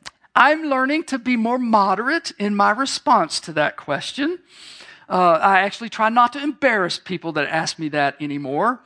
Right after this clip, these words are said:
Um, I actually hope that they don't see the smoke coming out of my ears now when they ask that question.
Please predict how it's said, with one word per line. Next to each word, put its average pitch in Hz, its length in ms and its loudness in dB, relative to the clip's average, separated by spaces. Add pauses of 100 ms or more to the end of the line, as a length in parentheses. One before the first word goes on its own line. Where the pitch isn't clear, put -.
(480)
Um, 175 580 2 (140)
I 196 220 4
actually 202 480 0
hope 214 260 -4
that 226 160 -6
they 240 100 2
don't 240 260 -2
see 277 260 0
the 175 120 0
smoke 190 380 0
coming 190 360 -2
out 202 140 4
of 240 80 -2
my 262 200 2
ears 226 300 -2
now 156 460 -2 (240)
when 190 160 -2
they 165 180 2
ask 156 260 0
that - 160 -6
question. - 560 -8